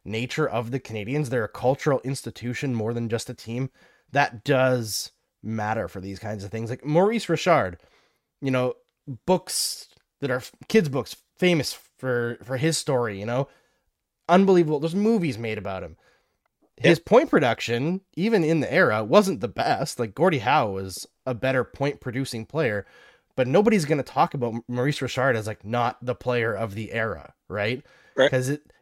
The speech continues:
Speaker 1: it's the fire in the eyes. It's the, the things that
Speaker 2: Right.
Speaker 1: you can maybe quantify now, but you couldn't quantify then.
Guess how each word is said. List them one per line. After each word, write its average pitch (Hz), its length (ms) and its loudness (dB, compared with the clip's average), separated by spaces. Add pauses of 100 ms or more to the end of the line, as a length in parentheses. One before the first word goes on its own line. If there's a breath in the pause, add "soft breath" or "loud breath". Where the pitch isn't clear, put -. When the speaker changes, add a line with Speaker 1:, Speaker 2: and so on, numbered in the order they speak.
Speaker 1:
it's 135 160 -4
the 139 80 -2
fire 165 420 8
in 147 80 2
the 135 140 0
eyes. 131 300 2
It's 131 260 -8
the, 127 340 2
the 139 80 -2
things 160 360 2
that 131 220 -4 (480 soft breath)
Speaker 2:
Right. 175 140 8
Speaker 1:
you 151 60 -2
can 151 100 -6
maybe 196 200 8
quantify 202 520 10
now, 202 240 8
but 185 140 2
you 160 80 -2
couldn't 180 220 4
quantify 175 500 6
then. 185 280 4